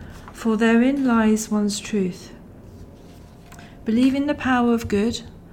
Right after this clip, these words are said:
of what's possible to benefit the world, and you will collectively raise your levels of presence, excellence, and endeavour to surpass any possibility of contagion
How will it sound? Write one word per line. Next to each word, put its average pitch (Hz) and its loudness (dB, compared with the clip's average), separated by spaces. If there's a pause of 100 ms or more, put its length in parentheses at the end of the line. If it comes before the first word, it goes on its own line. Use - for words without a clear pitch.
(160)
of 214 -2
what's - 0
possible 226 -2
to 233 -6
benefit 220 0
the 208 -2
world, 190 0 (420)
and 214 6
you 220 8
will 214 2
collectively 220 0
raise 214 0
your 208 -2
levels 202 0
of 190 -8
presence, 220 -2
excellence, 208 -4 (320)
and 202 4
endeavour 208 4
to 214 -6
surpass 220 2
any 240 6
possibility 202 0
of 185 -2
contagion 190 -2